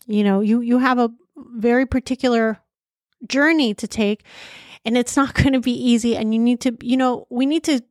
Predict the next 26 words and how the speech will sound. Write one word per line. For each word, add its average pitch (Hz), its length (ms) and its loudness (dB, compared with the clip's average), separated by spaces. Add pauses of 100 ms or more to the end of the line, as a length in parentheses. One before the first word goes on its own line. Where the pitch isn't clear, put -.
keep 320 200 -2
you 277 80 -4
safe 190 400 -2 (100)
until 226 260 2
we 233 80 -2
figure 240 280 0
out 220 140 4
what 220 120 0
to 208 100 -10
do. 226 140 2
Why 254 140 2
don't 320 240 -2
you 302 60 0
stay 269 400 -2
here?" 233 540 -2 (240)
Right? 202 260 -2
This 247 200 -2
is 262 80 0
what 233 120 4
she - 140 -12
told 302 280 0
me. 233 200 -6 (1160)
And 285 640 2 (800)
I 226 260 -2
didn't 285 260 0
know 247 380 2